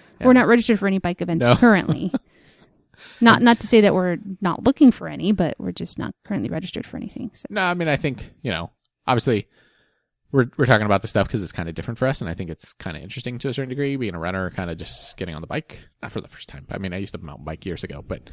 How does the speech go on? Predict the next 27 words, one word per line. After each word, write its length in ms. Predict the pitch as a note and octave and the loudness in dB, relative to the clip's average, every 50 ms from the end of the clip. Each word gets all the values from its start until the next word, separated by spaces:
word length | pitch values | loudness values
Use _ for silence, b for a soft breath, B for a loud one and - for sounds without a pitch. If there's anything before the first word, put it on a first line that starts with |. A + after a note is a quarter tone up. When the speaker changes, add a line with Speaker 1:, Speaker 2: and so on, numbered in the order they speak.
| b b b b b - | b b b b b -18
Speaker 1:
um, 320 | B1+ C#2 D#2 D#2 - - _ _ _ _ _ | -18 -16 -16 -18 -20 -20 _ _ _ _ _
definitely 300 | - - - A2+ F2+ C#2+ | -8 -8 -6 -8 -8 -8
no 120 | F#2 E2+ | -6 -8
events 460 | C#2+ C#2 - D#2+ C#2+ - - - - - | -8 -8 -10 -12 -14 -14 -16 -18 -16 -16
or 40 | |
anything 360 | - C#2 D#2 E2+ - - - C3 | -16 -14 -16 -14 -14 -16 -16 -16
like 160 | C#3 - - | -12 -6 -2
that. 60 | A#3+ | -2
Speaker 2:
Yeah. 160 | A3 F3 D#3+ D#3+ _ - | 0 0 -2 -4 _ -8
Speaker 1:
But, 180 | - - - _ - | -10 -10 -10 _ -14
um, 320 | - E2+ E2+ D#2+ D#2 D2+ _ _ _ _ _ _ _ _ _ _ _ _ - - _ b b b b b b b b | -12 -12 -12 -14 -16 -20 _ _ _ _ _ _ _ _ _ _ _ _ -20 -20 _ b b b b b b b b
I 60 | - | -4
lost 180 | G2 F#2 F#2 - | -4 -4 -4 -4
my 80 | F2+ E2+ | -6 -8
train 200 | - - E2+ D#2 | -8 -8 -10 -10
of 80 | C#2+ | -8
thought. 180 | - - D2+ D#2+ | -8 -8 -8 -8
I 40 | D#2+ | -8
have 100 | D#2 E2 | -10 -10
no 140 | E2+ E2+ E2+ | -10 -8 -8
idea 200 | D#2+ D#2+ D#2+ D#2+ | -8 -6 -6 -6
where 100 | E2 D#2+ | -6 -6
I 40 | D#2+ | -8
was 100 | D#2 D#2+ | -8 -10
going 180 | - D#2+ D2+ D#2+ | -10 -12 -12 -12
with 100 | D#2+ - | -12 -12
that. 160 | F2+ F2 | -14 -16